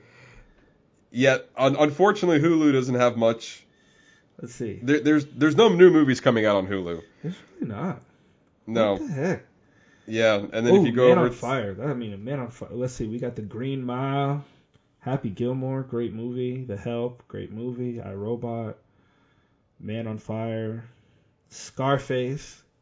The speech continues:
Speaker 1: Water for Elephants, The Wa-, Wa-, Water Boys. I don't know if you, I don't know if that movie,
Speaker 2: <laughs>
Speaker 1: do you, is that movie even, like, correct now? Can you still enjoy
Speaker 2: Prob-
Speaker 1: it? Do you think that's a movie you can
Speaker 2: Mm.
Speaker 1: st-, you can still enjoy?
Speaker 2: Mm, yes.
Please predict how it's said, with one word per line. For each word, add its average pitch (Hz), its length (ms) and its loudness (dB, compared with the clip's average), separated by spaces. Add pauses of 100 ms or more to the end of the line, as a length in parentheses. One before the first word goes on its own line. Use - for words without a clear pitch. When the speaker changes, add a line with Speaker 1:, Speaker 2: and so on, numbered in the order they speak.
(120)
Speaker 1:
Water 113 380 -4
for 120 120 -6
Elephants, 120 520 -8 (320)
The 185 160 12
Wa-, 240 240 6
Wa-, 240 200 4
Water 240 420 4
Boys. 143 440 2
I 131 80 -4
don't 165 160 -4
know 131 120 -4
if 120 140 -10
you, 107 180 -12
I 175 80 -10
don't 214 120 -6
know 127 100 -4
if 117 120 -6
that 107 180 -4
movie, 107 400 -10
Speaker 2:
<laughs> - 40 -20
Speaker 1:
do - 80 -14
you, - 100 -12
is 120 80 -10
that 160 140 -4
movie 190 300 -6
even, 120 420 -10
like, 95 260 -12 (760)
correct 120 380 -4
now? 135 300 -8
Can 123 160 -8
you 143 80 -6
still 156 240 0
enjoy 120 220 -2
Speaker 2:
Prob- 98 120 2
Speaker 1:
it? - 40 -10
Do 139 60 -6
you 160 40 -6
think 185 160 -2
that's 196 160 0
a 165 60 -8
movie 156 240 -6
you 147 100 -6
can 151 140 -6
Speaker 2:
Mm. - 20 -8
Speaker 1:
st-, - 220 -10
you 135 80 -12
can 131 160 -12
still 131 240 0
enjoy? 123 380 -2 (540)
Speaker 2:
Mm, 127 1400 0 (1300)
yes. - 800 0